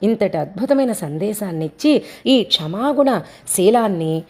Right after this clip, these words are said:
మనందరము కూడా పొందాలని నిరంతరము కుసుమహర నామంతో మనమందరము పొందాలని ప్రభుని యొక్క ఆకాంక్ష. అలాగే చేద్దామని భావిస్తూ జై కుసుమహర.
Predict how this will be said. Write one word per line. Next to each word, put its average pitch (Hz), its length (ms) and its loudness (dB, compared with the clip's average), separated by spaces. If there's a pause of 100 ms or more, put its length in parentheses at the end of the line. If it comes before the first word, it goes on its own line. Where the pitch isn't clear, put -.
(200)
మనందరము 190 600 -2
కూడా 175 300 -6
పొందాలని 165 840 -2
నిరంతరము 180 680 -2
కుసుమహర 165 560 -6
నామంతో 147 720 -6 (500)
మనమందరము 165 640 2
పొందాలని 151 760 -2
ప్రభుని 160 400 -2
యొక్క 151 220 -4
ఆకాంక్ష. 170 640 -4 (460)
అలాగే 165 440 2 (120)
చేద్దామని 175 540 0
భావిస్తూ 165 600 -2 (320)
జై 190 240 2
కుసుమహర. 170 600 -6